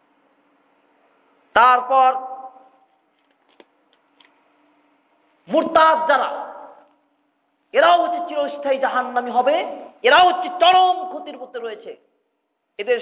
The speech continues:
সম্পর্কে আল্লাহ পাক বলছেন, "ওমাই ইয়ারতাদিদ মিনকুম আন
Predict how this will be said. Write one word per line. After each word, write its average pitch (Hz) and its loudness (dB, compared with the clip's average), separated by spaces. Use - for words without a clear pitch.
সম্পর্কে 226 -4
আল্লাহ 214 0
পাক 196 4
বলছেন, 190 -8
"ওমাই 240 2
ইয়ারতাদিদ 202 2
মিনকুম 277 -8
আন 247 0